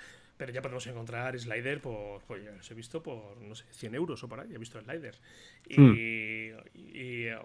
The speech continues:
Speaker 1: por ejemplo, este que te digo, el, el colega este, pues, mm, le costó por ahí algo menos y, oye, mm, hace lo mismo que hacía el slider que yo me compré hace ya años, el primero que tuve, un Glide Track, que pesaba como tú y como yo juntos,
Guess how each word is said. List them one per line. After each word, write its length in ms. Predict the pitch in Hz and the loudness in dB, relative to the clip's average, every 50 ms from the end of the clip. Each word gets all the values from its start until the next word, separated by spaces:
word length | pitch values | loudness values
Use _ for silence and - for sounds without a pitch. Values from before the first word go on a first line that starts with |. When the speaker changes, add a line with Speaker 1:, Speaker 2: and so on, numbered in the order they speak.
| - | -12
Speaker 1:
por 100 | - 117 | -14 -12
ejemplo, 240 | 117 - 143 151 151 | -12 -8 -4 -4 -4
este 220 | 113 - - - | -4 -4 -6 -8
que 100 | 117 135 | -6 -6
te 100 | 123 123 | -6 -6
digo, 260 | 120 147 151 151 156 156 | -4 -2 0 0 2 2
el, 120 | 147 139 | 0 -2
el 240 | 135 131 123 120 120 | -2 -4 -6 -6 -6
colega 280 | 120 123 131 139 139 151 | -6 -6 -4 -4 -4 -4
este, 340 | 143 - - 160 165 202 240 - - - - - - - - | -4 -6 -6 -6 -6 -6 -8 -12 -18 -20 -20 -20 -20 -20 -20
pues, 600 | - - - 101 101 101 101 101 - - - - - - | -16 -14 -14 -14 -14 -16 -12 -10 -8 -8 -8 -10 -14 -16
mm, 280 | - 131 127 120 113 110 110 110 101 101 104 | -16 -14 -12 -12 -10 -10 -12 -12 -14 -14 -16
le 60 | 104 | -16
costó 240 | 107 110 92 - 117 | -14 -12 -12 -12 -12
por 140 | 110 120 117 | -8 -4 -2
ahí 180 | 107 117 139 143 | 0 0 0 0
algo 200 | 143 135 120 113 | -2 -4 -4 -4
menos 380 | 123 131 143 165 170 165 - | -4 -2 -2 -2 -2 -4 -6
y, 120 | - 110 98 | -8 -10 -12
oye, 340 | 101 113 143 160 156 - - - | -8 -4 -2 -2 -2 -4 -8 -14
mm, 440 | 127 117 117 113 113 110 107 110 117 - - - - | -14 -12 -10 -10 -10 -10 -10 -10 -12 -14 -16 -6 -4
hace 200 | - 143 - - 190 | -4 0 4 4 6
lo 80 | 175 | 6
mismo 280 | 170 190 180 190 196 185 | 6 4 2 2 0 -2
que 60 | - | -2
hacía 400 | 123 - - 160 165 170 185 202 - - - - - - - - | -4 -4 -2 0 0 0 0 -2 -8 -14 -20 -20 -20 -20 -18 -10
el 280 | - 120 120 120 117 117 | -6 -4 -4 -2 -2 -4
slider 300 | 117 120 147 151 151 165 | -4 -2 -2 0 0 -2
que 80 | - 135 | -2 -4
yo 100 | 120 123 | -6 -4
me 100 | 139 135 | -4 -4
compré 420 | - 135 120 117 139 143 139 135 | -6 -6 -6 -4 0 2 2 2
hace 260 | 127 117 117 - 139 120 | 2 0 -4 -8 -8 -6
ya 500 | 120 117 110 110 107 104 104 104 104 110 | -4 -2 -2 -2 -2 -4 -4 -4 -6 -4
años, 300 | 127 143 160 208 226 - | -4 -6 -6 -8 -10 -12
el 60 | - | -14
primero 220 | - 120 113 117 117 | -10 -8 -6 -6 -6
que 80 | 117 | -6
tuve, 160 | 113 131 147 | -6 -6 -6
un 80 | 147 131 | -6 -4
Glide 160 | 117 117 113 | -4 -6 -6
Track, 240 | 113 - 147 151 151 | -4 -4 -4 -4 -4
que 60 | - 143 | -6 -10
pesaba 420 | - 110 - - 123 123 123 120 | -10 -8 -8 -8 -8 -8 -8 -10
como 200 | 120 127 110 110 | -10 -12 -12 -10
tú 140 | 113 131 131 | -10 -10 -10
y 20 | 123 | -8
como 180 | - 120 117 | -8 -6 -6
yo 120 | 117 113 110 | -6 -6 -6
juntos, 440 | - 151 165 165 - 196 214 - | -6 -6 -6 -4 -4 -6 -8 -8